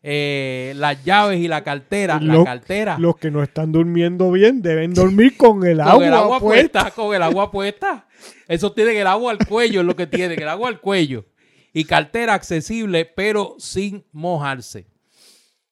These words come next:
Speaker 1: Este está bueno. <laughs> Este debemos hacer una, yo le voy a recomendar a la gente de Bambola que
Speaker 2: Mira,
Speaker 1: haga una
Speaker 2: que deben darle,
Speaker 1: presentación.
Speaker 2: de-, deben darle un descuento a todos los que están
Speaker 1: No digas eso, que entonces
Speaker 2: asustados.
Speaker 1: van allí.
Speaker 2: Los que están
Speaker 1: No, no, no,
Speaker 2: asustados.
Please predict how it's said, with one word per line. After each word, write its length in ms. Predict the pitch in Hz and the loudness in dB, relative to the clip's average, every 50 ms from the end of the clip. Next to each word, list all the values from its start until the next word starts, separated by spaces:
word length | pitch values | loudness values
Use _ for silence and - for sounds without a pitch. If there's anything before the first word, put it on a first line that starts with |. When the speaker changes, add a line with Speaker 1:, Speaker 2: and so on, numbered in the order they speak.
| _ _ _ _ _ _ _ | _ _ _ _ _ _ _
Speaker 1:
Este 180 | 143 - 175 | -12 -10 -10
está 160 | 180 - 196 | -10 -6 -6
bueno. 420 | 160 139 131 135 135 123 120 117 117 | -6 -4 -4 -6 -6 -8 -10 -14 -14
<laughs> 340 | 139 151 - - - - - | -10 -4 -4 -4 -4 -4 -6
Este 280 | 196 196 185 - - 196 | -8 -8 -8 -8 -10 -8
debemos 360 | 190 180 165 160 156 160 170 165 | -4 -2 -2 -2 -2 -4 -6 -6
hacer 240 | 156 - 190 175 | -6 -6 -8 -6
una, 500 | 170 175 180 175 165 151 139 120 113 107 - _ _ _ _ _ _ _ _ _ _ | -6 -4 -4 -2 -2 -2 -4 -4 -8 -10 -16 _ _ _ _ _ _ _ _ _ _
yo 120 | 139 156 | 2 4
le 60 | 165 | 4
voy 180 | 180 185 190 196 | 6 4 4 0
a 60 | 190 | -2
recomendar 580 | 185 190 170 185 180 170 170 156 151 160 165 170 | -4 -6 -6 -6 -4 -4 -6 -6 -4 -4 -4 -2
a 80 | 165 | -2
la 100 | 156 143 | -4 -4
gente 220 | 139 147 151 143 170 | -6 -8 -8 -8 -6
de 40 | 160 | -4
Bambola 360 | 160 160 170 170 170 156 147 160 | -4 -4 -4 -4 -4 -2 0 2
que 60 | 151 | 4
Speaker 2:
Mira, 180 | 156 180 190 | 4 6 6
Speaker 1:
haga 160 | 190 180 175 170 | 4 4 2 -2
una 80 | 165 | 0
Speaker 2:
que 100 | 160 165 | 2 2
deben 240 | 165 170 175 175 180 | 4 4 2 2 4
darle, 220 | 180 180 190 202 208 | 6 6 6 6 4
Speaker 1:
presentación. 300 | 208 208 208 240 269 170 | 2 2 0 -2 -4 -6
Speaker 2:
de-, 180 | 160 160 156 | -6 -4 -4
deben 340 | 147 139 147 147 151 151 151 | -2 -2 -2 0 0 0 0
darle 260 | 147 160 175 214 220 | 0 0 0 2 0
un 120 | 190 175 160 | 0 0 0
descuento 720 | 151 147 - - - 180 214 277 - _ - 196 202 - | -2 -4 -4 2 4 4 4 4 2 _ -6 -6 -6 -6
a 140 | 151 143 135 | -8 -10 -10
todos 360 | - - 147 147 156 180 202 | -6 -2 0 4 4 4 4
los 180 | 214 202 196 - | 4 2 0 -2
que 100 | - 165 | -6 -8
están 260 | - - - 143 156 | -8 -6 -6 -4 -4
Speaker 1:
No 140 | 156 156 165 | -4 -6 -6
digas 340 | 170 175 196 208 202 190 190 | -4 -4 -2 -2 0 0 0
eso, 360 | 180 175 175 180 196 190 185 | 0 0 0 0 0 0 0
que 60 | - | 0
entonces 300 | 226 262 - 190 175 185 | 0 0 0 0 -2 0
Speaker 2:
asustados. 260 | 196 185 180 220 285 359 | 2 6 6 8 8 6
Speaker 1:
van 100 | 370 190 | 6 2
allí. 540 | 185 170 170 160 165 170 175 185 214 254 226 | -2 -2 -4 -4 -4 -4 -4 -6 -6 -6 -2
Speaker 2:
Los 180 | 170 175 165 | 0 0 0
que 100 | - 180 | 2 0
están 200 | 160 - - 165 | -2 -2 0 2
Speaker 1:
No, 60 | 165 185 | 4 4
no, 80 | 214 | 4
no, 140 | 208 269 262 | 4 4 2
Speaker 2:
asustados. 420 | 254 170 180 190 - 294 277 247 | 0 2 2 2 4 6 6 6